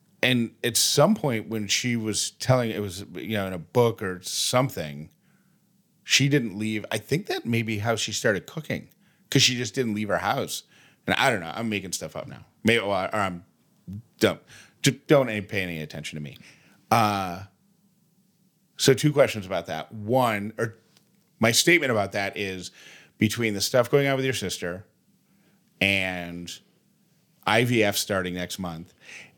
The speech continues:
and the uncertainty about your job and the anxiety that you fe-, feel about going out in public and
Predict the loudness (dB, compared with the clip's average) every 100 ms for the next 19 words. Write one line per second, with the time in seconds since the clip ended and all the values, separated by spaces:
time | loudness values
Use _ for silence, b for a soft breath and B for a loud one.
0 | -2 0 0 -4 -8 -12 -16 _ 2 2
1 | 4 4 4 2 2 2 2 0 0 -4
2 | -4 -10 -18 B B B _ -2 0 0
3 | -4 -6 -6 -8 -10 -8 -8 -10 _ _
4 | _ _ _ _ _ _ _ _ _ 0
5 | 4 4 2 -2 2 2 4 2 2 0
6 | -4 -6 -6 -2 0 0 -2 0 4 6
7 | 4 2 -2 -8 _ _ _ _ -2 2
8 | 2 0 -6 _ _ _ _ _ _ _
9 | _ 4 6 4 0 -2 -6 _ _ -2
10 | -2 0 2 2 2 -10 -14 -20 B B
11 | B 4 6 6 2 -2